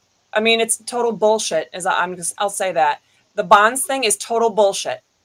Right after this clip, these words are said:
and I did do a whole episode on it. Um,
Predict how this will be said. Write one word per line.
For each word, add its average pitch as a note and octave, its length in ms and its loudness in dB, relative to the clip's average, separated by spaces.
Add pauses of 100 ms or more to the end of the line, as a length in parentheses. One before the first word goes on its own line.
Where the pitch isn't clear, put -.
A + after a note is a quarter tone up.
(160)
and G3 100 -2
I G3 80 2
did G#3+ 260 -2
do A3 160 -2
a F#3+ 60 0
whole B3 300 0
episode A3+ 500 -2
on G#3+ 200 2
it. G#3 180 -6 (400)
Um, E3 540 -2